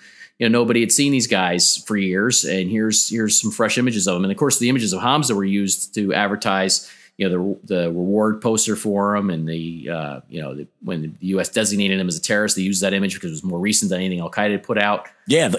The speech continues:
Speaker 2: the, the other picture, the last picture they had, he was like a boy. I think he was like, looked
Speaker 1: Yeah,
Speaker 2: like
Speaker 1: they,
Speaker 2: seven,
Speaker 1: because
Speaker 2: eight years
Speaker 1: Al-Qaeda
Speaker 2: old.
Speaker 1: wasn't gonna put out any
Speaker 2: Right.
Speaker 1: current images of him for security reasons. And of course, then Hamza was killed sometime, we think in,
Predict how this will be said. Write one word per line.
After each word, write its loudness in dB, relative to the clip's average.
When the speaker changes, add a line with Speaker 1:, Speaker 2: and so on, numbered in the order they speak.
Speaker 2:
the, 2
the 4
other 2
picture, 2
the 2
last 4
picture 0
they 0
had, 2
he 4
was 2
like 2
a 4
boy. 2
I 0
think -4
he 0
was 0
like, -2
looked 2
Speaker 1:
Yeah, 4
Speaker 2:
like 0
Speaker 1:
they, 4
Speaker 2:
seven, 0
Speaker 1:
because 4
Speaker 2:
eight 4
years 2
Speaker 1:
Al-Qaeda 4
Speaker 2:
old. 4
Speaker 1:
wasn't 4
gonna -2
put 4
out 4
any 2
Speaker 2:
Right. -2
Speaker 1:
current 4
images 2
of 2
him 0
for -4
security 0
reasons. -2
And -2
of -6
course, 0
then 0
Hamza 2
was 0
killed 0
sometime, 0
we 2
think -2
in, 0